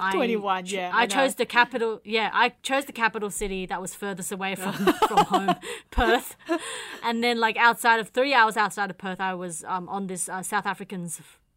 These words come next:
Speaker 1: vineyard.
Speaker 2: Mm-hmm.
Speaker 1: And, um, on that vineyard, during that time, I was, like, um, I spent, uh, I lived with other backpackers.
Speaker 2: Yep.
Speaker 1: I mean, and they were all from overseas, and one of them from, from the U K. The one that I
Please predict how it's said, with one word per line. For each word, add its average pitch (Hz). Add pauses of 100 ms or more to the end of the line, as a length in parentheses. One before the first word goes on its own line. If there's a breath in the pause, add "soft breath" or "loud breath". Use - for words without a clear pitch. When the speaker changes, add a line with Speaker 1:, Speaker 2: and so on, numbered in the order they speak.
(120)
Speaker 1:
vineyard. 190
Speaker 2:
Mm-hmm. 185
Speaker 1:
And, 202
um, 196
on 240
that 208
vineyard, 180
during 202
that 185
time, 180
I 190
was, 180
like, 170
um, 170
I 180
spent, 190
uh, - (140)
I 175
lived 202
with 180
other 185
backpackers. 175
Speaker 2:
Yep. - (380 loud breath)
Speaker 1:
I 190
mean, 196
and 190 (100)
they 233
were 220
all 220
from 214
overseas, 180 (280 loud breath)
and 202
one 208
of 220
them 214
from, 190
from 190
the 175
U 220
K. 202
The 202
one 240
that 247
I 196